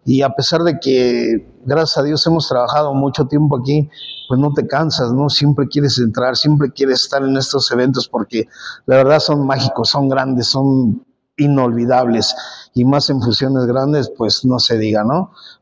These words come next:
Pero no necesitas hacer una función grande. Tú cuando sales a dar un evento, a un evento normal y das una lucha, la disfrutas, la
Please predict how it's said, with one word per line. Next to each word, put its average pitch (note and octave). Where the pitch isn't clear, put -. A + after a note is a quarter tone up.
Pero B2
no D3
necesitas D#3
hacer D3+
una D3
función B2
grande. C#3
Tú C3+
cuando D3
sales C#3+
a C3
dar C#3
un D3+
evento, C3
a A#2+
un D3
evento C#3
normal B2+
y A2+
das D3
una D3
lucha, C3+
la A#2+
disfrutas, C#3+
la A2+